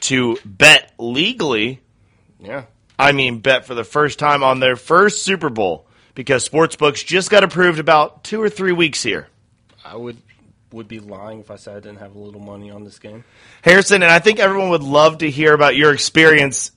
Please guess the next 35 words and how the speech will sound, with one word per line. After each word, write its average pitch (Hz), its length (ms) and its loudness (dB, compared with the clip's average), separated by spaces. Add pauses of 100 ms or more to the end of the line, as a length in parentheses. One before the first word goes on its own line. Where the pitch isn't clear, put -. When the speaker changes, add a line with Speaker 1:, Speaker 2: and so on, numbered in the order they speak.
Speaker 1:
placing 156 500 2
your 139 100 0
first 135 300 -2
sports 143 380 -2
bet 127 260 2
because 143 300 -2
it's 156 160 -6
a 160 40 -2
pretty 214 280 0
funny 160 260 -2
Speaker 2:
Nah. 143 60 -10
Speaker 1:
situation. 131 680 -6 (480)
So - 180 4
Harrison 226 520 6
gets 185 280 2
on, 165 340 6 (380)
he 180 140 2
gets 240 240 -4
on, 175 360 2
um, 135 600 -2
Speaker 2:
Nah, - 200 -20
Speaker 1:
the 143 160 4
app 139 240 4
Speaker 2:
we 143 80 -6
Speaker 1:
and 131 80 -8
Speaker 2:
ain't 98 100 -14
talked 95 220 -20
about 95 240 -20
this. 160 80 -4
Speaker 1:
he's, 190 320 2 (340)
<laughs> - 1120 -4
this 240 260 2
is 277 160 0
a 185 320 2
important, 175 680 0